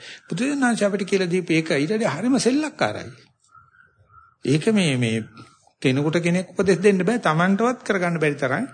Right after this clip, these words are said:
ගැඹුරක් තියෙනවා. ඒ වගේම යෙදවුමක් තියෙනවා. ඒකට පිළිවෙලක් තියෙනවා. ඒ නිසා මේ ගුප්ත, ගුප්තද්වාර ස්වභාවය නැත්නම් ඉදුරන්ගේ වැසු ඇති දොර ඇති බව මේ කෙනෙකුට තව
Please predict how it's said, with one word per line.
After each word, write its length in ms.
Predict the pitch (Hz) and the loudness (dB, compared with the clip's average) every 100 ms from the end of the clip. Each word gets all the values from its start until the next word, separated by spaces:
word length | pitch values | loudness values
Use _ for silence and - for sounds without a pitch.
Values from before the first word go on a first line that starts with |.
| - - - - | -16 -20 -20 -8
ගැඹුරක් 460 | 120 120 135 185 - | -4 0 2 2 -2
තියෙනවා. 320 | - 92 110 | -8 -6 -4
ඒ 60 | 127 | -4
වගේම 260 | 117 120 117 110 - | -4 -4 -6 -10 -4
යෙදවුමක් 560 | 151 139 151 151 185 185 | 0 4 4 4 2 -4
තියෙනවා. 320 | - 120 120 | -4 -2 0
ඒකට 240 | 120 123 196 285 - - - | -2 -2 -4 -6 -18 -20 -20
පිළිවෙලක් 480 | - 160 135 135 180 | -4 0 2 0 -2
තියෙනවා. 340 | - 117 101 - - - | -4 -6 -6 -14 -20 -10
ඒ 140 | - | 0
නිසා 280 | 214 220 233 | 0 2 0
මේ 460 | 220 175 160 127 - - - _ _ | 0 0 0 -2 -6 -14 -20 _ _
ගුප්ත, 440 | - 123 139 - - 165 - | -14 -6 -6 -6 -8 -8 -8
ගුප්තද්වාර 760 | - 139 - 208 170 165 170 170 | -6 -6 -2 -2 0 2 4 4
ස්වභාවය 560 | 165 147 143 110 110 117 | 2 0 0 -2 -2 -2
නැත්නම් 380 | 123 123 151 131 | -2 -2 -2 -2
ඉදුරන්ගේ 500 | 123 143 156 156 151 | -2 0 0 0 0
වැසු 260 | 131 123 156 | 0 0 0
ඇති 260 | 143 143 - - - - - | 0 0 -10 -12 -20 -20 -4
දොර 180 | 135 143 | 2 4
ඇති 280 | 170 170 160 | 4 2 2
බව 280 | 139 160 127 95 135 349 - _ _ _ - | 4 2 2 0 0 -2 -10 _ _ _ -4
මේ 100 | 185 | -4
කෙනෙකුට 480 | 190 - 147 160 196 | -2 -2 -2 -2 -4
තව 160 | 214 | 0